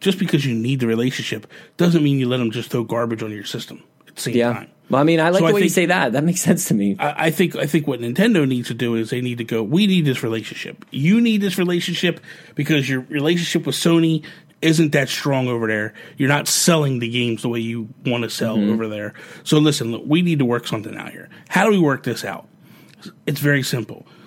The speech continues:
Speaker 1: Let us help you with the porting of these games. Let us work with you and just go, here's a team."
Speaker 2: Well, then you need a cut then. You need a bigger stake.
Speaker 1: Well, I mean, who knows? I,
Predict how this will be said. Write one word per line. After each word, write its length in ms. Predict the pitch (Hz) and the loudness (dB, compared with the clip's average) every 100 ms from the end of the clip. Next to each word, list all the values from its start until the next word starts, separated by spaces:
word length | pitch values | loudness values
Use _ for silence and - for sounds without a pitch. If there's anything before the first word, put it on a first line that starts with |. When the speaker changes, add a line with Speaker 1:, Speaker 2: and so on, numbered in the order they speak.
| - - | -18 -6
Speaker 1:
Let 420 | 131 175 220 - - | 0 2 0 -6 -2
us 560 | 165 139 - - - - _ _ _ _ | 0 0 -2 -6 -8 -14 _ _ _ _
help 480 | - - 180 151 131 | -8 0 0 0 -2
you 320 | 120 113 113 - - - | 0 0 -2 -12 -20 -6
with 120 | 139 | -6
the 60 | - | -6
porting 440 | - 185 165 117 | 0 2 2 -2
of 80 | 107 | -4
these 180 | 104 - | -6 -10
games. 480 | 107 - - - - - - - - | -10 -10 -10 -16 -16 -20 -20 -10 0
Let 360 | 135 202 - _ | 2 2 -2 _
us 500 | 175 170 117 - - - _ - - _ _ _ _ - | 0 2 0 -4 -8 -12 _ -20 -20 _ _ _ _ -6
work 440 | 139 151 202 - | 0 2 2 0
with 220 | 135 - | -4 -4
you 420 | 117 113 110 107 - _ _ | -2 -2 -2 -6 -14 _ _
and 160 | 139 139 | 0 2
just 260 | 139 139 - | 2 0 2
go, 400 | 135 120 120 - _ _ - | 2 2 0 -6 _ _ -16
here's 280 | - 170 202 | 0 2 2
a 60 | |
team." 120 | 233 143 | 2 4
Speaker 2:
Well, 100 | 135 | 6
then 140 | 180 | 4
you 80 | 175 | 4
need 160 | 151 | 4
a 80 | 117 | 2
cut 320 | - 147 143 | 0 0 0
then. 200 | 110 101 | 0 0
You 100 | 113 | 2
need 140 | 143 135 | 4 4
a 40 | |
bigger 280 | 104 123 107 | 4 2 2
stake. 540 | - - 117 92 - - - - | 0 0 0 0 -6 -20 -20 -10
Speaker 1:
Well, 460 | 262 254 202 165 - - - - - - | -2 0 0 -4 -8 -20 -20 -20 -20 -6
I 120 | 160 | -2
mean, 480 | 156 147 139 - - - - - | 0 0 -2 -6 -14 -18 -8 2
who 140 | 175 | 4
knows? 500 | 151 170 120 - - | 6 4 2 -6 -6
I, 300 | - 175 160 | -2 -2 -2